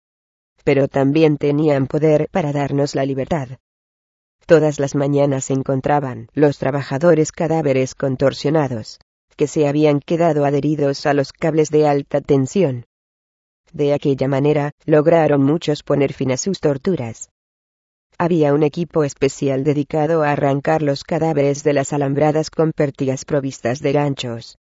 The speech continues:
El espectáculo de aquellos cuerpos contrahechos nos producía sentimientos encontrados. Nos daba lástima,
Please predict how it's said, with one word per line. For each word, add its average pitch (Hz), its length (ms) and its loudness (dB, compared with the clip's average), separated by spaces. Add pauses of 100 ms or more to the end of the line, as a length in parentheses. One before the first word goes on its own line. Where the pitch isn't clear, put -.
(800)
El 160 160 6
espectáculo 143 840 -2
de 143 120 2
aquellos 156 560 0
cuerpos 156 460 -2
contrahechos 135 880 -4 (160)
nos 156 240 4
producía 165 560 0
sentimientos 139 760 -2
encontrados. 135 760 -2 (880)
Nos 160 220 4
daba 135 240 2
lástima, 135 520 -6